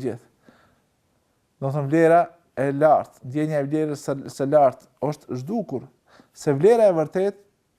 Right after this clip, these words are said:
e din vetëm Allahu subhanahu wa taala. Vlerën e vërtet e din vetëm Allahu subhanahu wa taala. Prandaj krenaria nuk është gjë e cila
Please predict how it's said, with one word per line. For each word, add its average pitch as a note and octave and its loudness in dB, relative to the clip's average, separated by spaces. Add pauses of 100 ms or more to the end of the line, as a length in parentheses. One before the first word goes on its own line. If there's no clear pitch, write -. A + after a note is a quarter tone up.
(340)
e C3+ -6
din F3 -6
vetëm E3+ -8
Allahu E3 -8
subhanahu C#3 -14
wa - -18
taala. B2 -12
Vlerën F3 0
e E3 0
vërtet E3 -2
e D3+ -6
din E3+ -6
vetëm E3 -6
Allahu D#3 -6
subhanahu C3+ -10
wa C3 -12
taala. - -12 (200)
Prandaj E3 2
krenaria F3 0 (580)
nuk C#3+ -6
është A#3+ -4 (140)
gjë A3+ -2 (260)
e D3+ 2
cila G#3+ 2